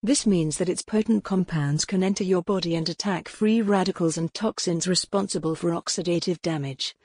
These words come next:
and can eradicate them before they have chance to damage your health. Not only that, but the curcuminoids and other nutrients found in turmeric also help the body by boosting its natural antioxidant enzymes,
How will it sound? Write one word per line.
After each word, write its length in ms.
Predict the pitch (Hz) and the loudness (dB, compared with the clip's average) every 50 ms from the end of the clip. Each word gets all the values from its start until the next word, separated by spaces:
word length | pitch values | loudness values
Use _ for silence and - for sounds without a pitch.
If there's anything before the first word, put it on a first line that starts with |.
| _ - - - _ _ - | _ -20 -20 -20 _ _ -6
and 160 | - 180 175 | -2 -2 -2
can 160 | - 196 185 | 0 0 2
eradicate 680 | 190 180 185 214 233 240 240 220 - - 190 226 - - | 2 2 4 4 2 4 2 -2 -2 -2 -2 -2 -2 0
them 160 | - 160 156 | 0 0 2
before 280 | 160 175 165 - 196 185 | 2 2 0 2 0 2
they 140 | 175 180 170 | 4 4 4
have 180 | 170 190 - | 2 2 -2
chance 380 | - - 214 190 175 165 - - | -2 -2 0 0 0 0 -2 -4
to 140 | - - 170 | -4 -4 -2
damage 420 | - 180 175 180 180 165 - 180 | 0 0 0 2 0 0 0 0
your 180 | 175 175 180 170 | 2 2 2 2
health. 400 | 170 208 214 165 143 - - - _ _ _ _ _ _ _ _ _ - - - - _ - _ _ - | 2 0 0 0 -2 -6 -10 -20 _ _ _ _ _ _ _ _ _ -20 -20 -20 -20 _ -20 _ _ -2
Not 220 | 208 214 233 220 226 | 2 2 2 4 4
only 220 | 214 202 190 180 | 4 4 4 4
that, 380 | 170 190 170 156 165 208 - - - _ _ - | 4 2 0 0 0 -4 -8 -12 -14 _ _ -4
but 140 | - 208 190 | -2 0 2
the 60 | 214 208 | 2 0
curcuminoids 920 | - 208 185 - - - 254 269 262 220 208 202 180 165 151 151 - - | 0 -2 -4 -4 0 2 4 4 6 4 4 2 0 -2 -4 -6 -4 -4
and 140 | 180 175 - | -2 0 0
other 180 | 190 180 190 | 0 0 2
nutrients 600 | 190 190 202 202 190 - 180 156 151 160 185 - - | 2 2 2 2 2 0 0 -2 -2 -2 -6 -8 -6
found 340 | - - 175 175 170 170 | -2 0 2 2 2 4
in 140 | 180 170 175 | 2 2 0
turmeric 640 | - - 202 190 180 165 156 143 139 143 - - _ _ _ _ _ - - - _ - - | 0 -2 -2 -2 0 0 -2 -2 -4 -6 -10 -14 _ _ _ _ _ -20 -20 -20 _ 0 2
also 320 | 240 269 254 - 240 220 | 2 4 4 2 2 0
help 260 | 190 170 190 190 - | 2 2 0 -2 0
the 100 | - 180 | 0 -2
body 360 | 165 165 185 185 175 170 165 | 2 4 4 4 4 4 2
by 160 | 156 160 165 160 | 2 0 -4 -2
boosting 520 | - - 202 196 190 - - - 170 170 | 2 4 4 4 4 2 0 -2 -2 0
its 200 | 170 - - - | 0 -2 0 0
natural 360 | 180 180 - 214 - - 196 | 0 0 0 -2 -4 0 0
antioxidant 760 | 175 175 170 202 196 190 190 - - - 160 147 139 139 - | 2 2 2 4 4 2 2 0 0 -2 -2 -2 -2 -4 -4
enzymes, 720 | - - 190 180 170 156 - 147 143 135 135 139 143 - | -4 -4 -2 -2 -2 -2 -4 -4 -4 -6 -6 -6 -8 -10